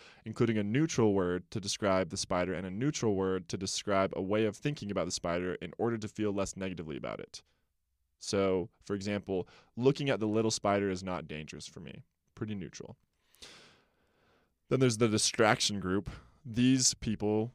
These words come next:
created and spoke a sentence, including an, an object or piece of furniture found in their home and a room or location where the object was found.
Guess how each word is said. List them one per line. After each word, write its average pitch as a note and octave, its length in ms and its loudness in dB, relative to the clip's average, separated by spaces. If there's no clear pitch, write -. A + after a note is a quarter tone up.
created A2+ 400 0
and G#2+ 100 -2
spoke G#2+ 220 -2
a A2 40 -4
sentence, G#2 460 -4
including A2 400 -6
an, G2 80 -8
an A2+ 180 -4
object A2+ 460 2
or G#2 120 -4
piece - 260 -2
of G#2 100 -4
furniture F#2 440 -6
found G#2+ 260 -2
in G#2 80 -4
their G2 120 -2
home G2+ 420 -2
and F#2+ 100 -6
a G2 60 -4
room A#2+ 340 -4
or A2 100 -2
location G#2+ 520 -2
where F#2+ 80 -4
the F#2+ 80 -2
object F2+ 280 -6
was F#2 160 -8
found. B1 380 -8